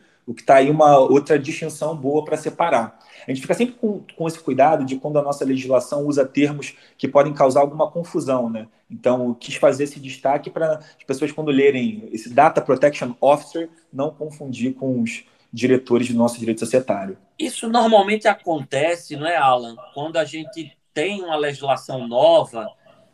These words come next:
Speaker 2: que acaba, é, se inspirando em legislações, é, estrangeiras e acaba tendo que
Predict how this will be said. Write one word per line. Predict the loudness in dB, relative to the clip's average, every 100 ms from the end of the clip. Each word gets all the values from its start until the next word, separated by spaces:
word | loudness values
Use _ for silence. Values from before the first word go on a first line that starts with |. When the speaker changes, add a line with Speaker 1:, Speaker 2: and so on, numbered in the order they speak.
| _
Speaker 2:
que | -2
acaba, | 0 0 _ -4 -4 0 0 2 0 -4 -10 -20 -20 _ _
é, | -10 -6 -6 -8 -12
se | -12 -10
inspirando | -10 -4 0 2 2 2 0 -2 -2 -4 -6 _ _ _ -6
em | -2 -2 -4
legislações, | 0 0 0 -2 2 2 2 -6 -6 -6 -8 -14 -6
é, | -2 -2 -4 -10
estrangeiras | -12 -6 -6 -4 -2 0 0 -4 -10 -18 -20 _ _ _
e | 0
acaba | 2 2 0 0 0 -6 -8
tendo | -6 -4 -6 -8
que | -10 -14 -18